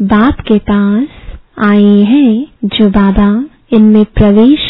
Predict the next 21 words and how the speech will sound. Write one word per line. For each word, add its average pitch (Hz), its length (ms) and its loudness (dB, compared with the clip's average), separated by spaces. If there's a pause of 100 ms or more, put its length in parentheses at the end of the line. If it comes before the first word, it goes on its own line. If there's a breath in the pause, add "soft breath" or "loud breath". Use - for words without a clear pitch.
(140)
कराए 208 580 0
हैं। 262 400 -2 (240)
खुद 196 240 -2
कहते 208 540 -2
हैं, 233 560 0 (240)
"मैं 208 240 2
इनमें 208 560 0 (140)
प्रवेश 208 600 -2 (120)
कर 214 300 0 (320)
इनका 208 400 0
नाम 208 540 -2 (240)
ब्रह्मा 208 560 0
रखता 202 380 -4
हूँ।" 254 520 -4 (340)
तुम 202 200 2
सब 202 360 -2
हो 247 440 2 (260)
ब्रह्मा 202 400 0
कुमार 202 680 -2 (280)
और 208 140 0
कुमारी। 214 760 -2